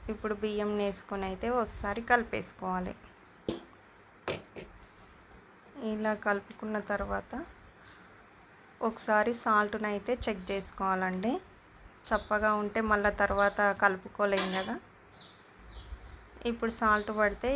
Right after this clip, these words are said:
యాడ్ చేసుకోవాలి, ఇంకా పట్టకపోతే అయితే ఇంకా అంతే అండి.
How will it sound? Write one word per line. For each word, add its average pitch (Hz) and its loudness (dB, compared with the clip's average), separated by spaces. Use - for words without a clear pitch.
యాడ్ 190 6
చేసుకోవాలి, 196 -2
ఇంకా 220 -2
పట్టకపోతే 208 -2
అయితే 202 -6
ఇంకా 196 -6
అంతే 190 -2
అండి. 185 -2